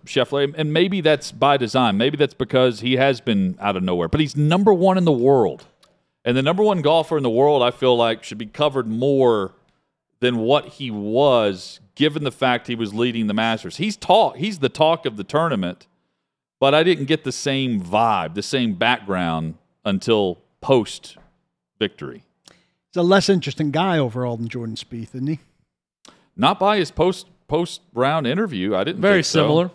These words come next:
Speaker 1: Yeah, they're very, they're very similar. I don't know if it's more interesting, but they're very
Speaker 3: They're both,
Speaker 1: similar.
Speaker 3: both Texans. I mean, they're both Texas guys. I, I, I find them to be very, almost the same when you hear them speak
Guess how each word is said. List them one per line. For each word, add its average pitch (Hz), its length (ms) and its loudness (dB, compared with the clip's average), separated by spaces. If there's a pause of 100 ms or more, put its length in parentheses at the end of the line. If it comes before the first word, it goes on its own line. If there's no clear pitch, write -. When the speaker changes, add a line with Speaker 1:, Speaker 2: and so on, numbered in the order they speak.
(120)
Speaker 1:
Yeah, 147 140 2
they're 139 140 2
very, 170 220 2
they're 135 200 4
very 151 320 2
similar. 92 460 -4
I 107 60 2
don't 123 120 -2
know 127 140 0
if - 120 -4
it's - 280 -8
more 123 360 2
interesting, 104 440 -6
but 98 100 -8
they're 107 100 0
very 117 240 2
Speaker 3:
They're 151 120 4
both, 165 160 6
Speaker 1:
similar. 143 160 -10
Speaker 3:
both 160 240 2
Texans. 170 680 -2 (680)
I 131 80 -4
mean, 139 140 -2
they're 143 100 0
both 147 220 0
Texas 156 360 -2
guys. 143 420 0
I, 147 80 2
I, 143 360 2
I - 20 6
find 160 260 2
them 143 80 -2
to 143 60 0
be 139 60 2
very, 147 600 2 (300)
almost 143 400 0
the 120 80 -12
same 160 400 -2 (120)
when 139 180 -4
you 131 80 -4
hear 139 180 2
them 117 100 -8
speak 131 440 -6